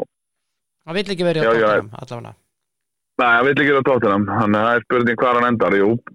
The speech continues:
Speaker 2: Bayern München er líklegur áfangastaður, en, en
Speaker 1: Já, já. En það
Speaker 2: en
Speaker 1: er svona.
Speaker 2: hérna, maður, já, það verður mjög fróðlegt að sjá með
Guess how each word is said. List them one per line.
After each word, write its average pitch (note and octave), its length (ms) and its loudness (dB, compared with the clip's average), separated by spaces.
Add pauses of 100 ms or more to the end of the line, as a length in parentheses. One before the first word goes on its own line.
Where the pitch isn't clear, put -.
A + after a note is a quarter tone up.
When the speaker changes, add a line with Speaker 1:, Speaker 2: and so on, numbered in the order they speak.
(120)
Speaker 2:
Bayern A#2 280 0
München A#2+ 240 2
er A#2 80 2
líklegur A#2+ 400 2
áfangastaður, A#2+ 880 2
en, A2+ 200 2
en G#2+ 260 2 (880)
Speaker 1:
Já, A#2+ 200 -16
já. B2+ 100 -16 (840)
En B2 100 -18
það A#2 100 -8
Speaker 2:
en G2+ 140 -2
Speaker 1:
er G#2 100 2
svona. G#2 220 0
Speaker 2:
hérna, - 20 0 (1400)
maður, G#2 300 0
já, G2+ 240 -2
það F#2 180 0
verður A2 220 0
mjög A#2 120 0
fróðlegt B2+ 320 2
að G#2+ 100 -2
sjá B2+ 100 2
með A2+ 240 2